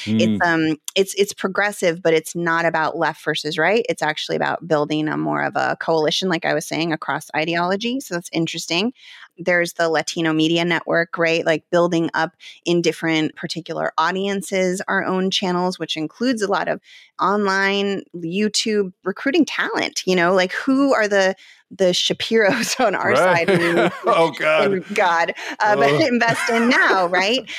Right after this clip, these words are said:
Speaker 1: Um, because there are a lot of talented people out there and there are people building audiences right now. So how do we support them in doing that?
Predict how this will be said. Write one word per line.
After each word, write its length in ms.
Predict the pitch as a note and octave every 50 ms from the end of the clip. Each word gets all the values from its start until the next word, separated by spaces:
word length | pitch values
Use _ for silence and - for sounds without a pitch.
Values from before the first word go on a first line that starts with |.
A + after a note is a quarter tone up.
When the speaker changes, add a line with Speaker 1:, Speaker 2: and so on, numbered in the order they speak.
| - - G3+ -
Speaker 1:
Um, 140 | G#3+ G#3 G#3+
because 280 | A3 G#3+ - C#4 C4
there 120 | D#4+ D#4 E4
are 240 | E4+ G4+ A4+ A#4 A4
a 20 | G#4+
lot 100 | G#4+ G#4
of 60 | G#4 G4+
talented 420 | - F#4+ D#4+ F#4 F#4+ F4 F4+ C4+
people 280 | - - G#4+ - B4 G4
out 280 | B3+ G3 E3 F3 -
there 280 | F#3 F3 E3+ E3+ E3 - -
and 200 | G3+ G#3 G#3+ G#3+
there 200 | G#3+ G#3+ A3 A3
are 60 | A3 A3
people 300 | - - C4 - C4 A#3+
building 340 | G3+ A3 A3+ A3 A3 G#3+ G#3
audiences 540 | G3+ G3+ G3+ G3+ G3+ G3+ G3 - F#3 F#3 F#3
right 200 | F3 E3+ - -
now. 320 | G#3 A3+ A#3 A3+ G#3 G3+
So 300 | G3+ - G3 F3+ F3 F3 - - - - -
how 160 | - - A3
do 80 | A#3+ A#3
we 120 | A#3 A3+
support 480 | G#3+ - - F#3+ - - - E3+ - -
them 160 | - F3+ F3+ E3+
in 140 | E3+ F3
doing 300 | F3 F3+ F3 E3+ E3+ E3+
that? 260 | E3+ E3+ E3+ E3 E3